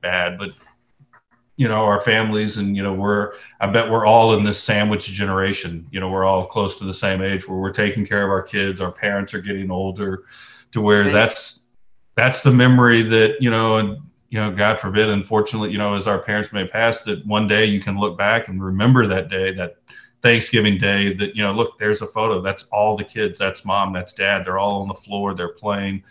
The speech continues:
Speaker 1: They're not just staring at a screen," you know? And so I think that's, if anything, that's, that's my pitch, you know, that's to challenge everybody to, you know, get the box and bring it over for Thanksgiving and, you know, do some of the activities before, pick some. Maybe it's everybody save your scavenger hunt for Thanksgiving Day and have all the kids just go run,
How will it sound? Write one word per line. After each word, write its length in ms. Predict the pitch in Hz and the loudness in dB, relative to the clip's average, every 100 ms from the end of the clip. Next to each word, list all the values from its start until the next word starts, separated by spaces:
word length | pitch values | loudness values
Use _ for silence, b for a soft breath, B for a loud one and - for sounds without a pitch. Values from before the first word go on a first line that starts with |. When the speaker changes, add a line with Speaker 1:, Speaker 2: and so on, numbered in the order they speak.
| b b | b b
Speaker 1:
They're 80 | 107 | 0
not 160 | 113 113 | 2 2
just 220 | 107 - | 0 -2
staring 340 | 110 107 104 | 2 4 4
at 80 | 92 | 0
a 40 | |
screen," 520 | 85 - 98 90 69 - _ _ | -6 -8 -6 -6 -8 -16 _ _
you 140 | 123 | -2
know? 320 | 98 95 95 95 | 0 0 0 0
And 120 | 92 | -2
so 440 | 98 98 95 92 B B B B _ _ - | -2 -2 -2 -4 B B B B _ _ -4
I 100 | 110 | 2
think 240 | 113 98 | 2 4
that's, 340 | 110 117 117 | 4 4 2
if 140 | 113 - | 0 2
anything, 480 | 107 110 107 87 85 | 4 2 0 -4 -2
that's, 560 | 92 92 - - - - | -4 -4 -8 -14 -16 -6
that's 160 | 110 117 | -2 2
my 180 | 113 | 4
pitch, 540 | 110 - 85 - - - | 2 -2 -8 -8 -12 -4
you 100 | 117 | -2
know, 200 | 92 90 | 0 -2
that's 220 | 90 92 - | -2 -4 -6
to 140 | 107 | -6
challenge 480 | 95 107 101 101 - | 0 4 4 4 2
everybody 500 | 98 95 95 95 95 | 0 -2 -2 -2 -4
to, 300 | - 98 98 | -4 -4 -4
you 60 | 107 | -2
know, 160 | 101 | -2
get 160 | 104 107 | -2 -2
the 60 | |
box 340 | 101 101 101 - | 2 2 2 -2
and 100 | 98 | -2
bring 240 | 101 101 | 0 0
it 100 | 98 | 0
over 260 | 95 95 98 | -2 -4 -6
for 120 | 98 | -6
Thanksgiving 680 | 104 95 90 95 95 98 98 | -4 -4 -6 -8 -6 -6 -10
and, 120 | 98 B B B B | -16 B B B B
you 100 | - | 2
know, 180 | 110 107 | 4 6
do 160 | 107 139 | 8 8
some 180 | 139 156 | 8 4
of 60 | |
the 80 | 143 | 4
activities 480 | 139 139 139 139 135 | 4 6 6 6 4
before, 460 | 143 135 127 135 | 0 0 0 0
pick 240 | 131 120 123 | 0 -6 -6
some. 320 | - 120 127 | -2 2 4
Maybe 380 | 110 117 131 127 | 4 4 2 2
it's 160 | 117 - | 0 -2
everybody 440 | 113 120 117 113 | 0 2 2 2
save 340 | 110 117 113 107 | 0 2 2 0
your 100 | 98 | -2
scavenger 520 | - 110 110 98 92 | 0 0 0 -4 -4
hunt 160 | 104 | -4
for 240 | - 107 104 | -2 2 2
Thanksgiving 500 | 104 98 - 92 90 | 0 -4 -6 -6 -4
Day 380 | 95 104 95 95 | -2 0 0 -4
and 120 | 101 | -4
have 160 | 104 101 | -4 -2
all 180 | 98 98 | -2 -2
the 80 | |
kids 260 | 104 101 92 | -4 -8 -8
just 200 | 98 - | -12 -10
go 120 | 90 | -8
run, 380 | 87 90 87 92 | -4 -4 -6 -10